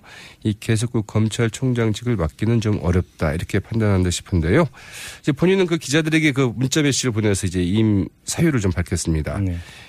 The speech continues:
Speaker 1: 이 박 전 대통령 수사와 그 대선 관리가 끝나서 자신의 소임 어느 정도 좀 마쳤다고 생각돼 오늘 사의를 표명한다 이렇게 밝혔는데요.
Speaker 2: 예.
Speaker 1: 이 박 전 대통령 구속 때는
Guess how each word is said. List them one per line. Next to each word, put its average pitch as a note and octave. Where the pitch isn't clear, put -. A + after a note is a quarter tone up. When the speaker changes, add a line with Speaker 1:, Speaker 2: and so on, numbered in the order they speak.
Speaker 1:
이 G#2
박 -
전 D#3
대통령 C#3+
수사와 G2+
그 G#2
대선 G#2+
관리가 F#2
끝나서 C3
자신의 G2
소임 F#2
어느 F#2
정도 F2
좀 D#2+
마쳤다고 F#2+
생각돼 F#2+
오늘 F#2
사의를 A2
표명한다 E2+
이렇게 D#2
밝혔는데요. E2
Speaker 2:
예. F#2
Speaker 1:
이 C3
박 C3
전 E3
대통령 D#3+
구속 C3
때는 G3